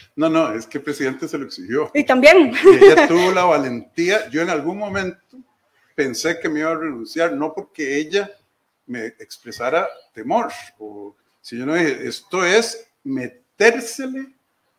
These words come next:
Speaker 1: a la cueva del león de frente. Ya dije, ese mercado vale cuatrocientos millones de colones, aprox-, eh, de dólares,
Speaker 2: Dólares.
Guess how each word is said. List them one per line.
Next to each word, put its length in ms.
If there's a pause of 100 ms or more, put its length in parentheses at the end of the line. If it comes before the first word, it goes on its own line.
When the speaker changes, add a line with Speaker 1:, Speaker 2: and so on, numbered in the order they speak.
(380)
Speaker 1:
a 240
la 480
cueva 480
del 200
león 580 (800)
de 180
frente. 720 (140)
Ya 200
dije, 480 (300)
ese 260
mercado 680
vale 320
cuatrocientos 800
millones 480
de 120
colones, 680
aprox-, 560
eh, 80
de 140
dólares, 580
Speaker 2:
Dólares. 280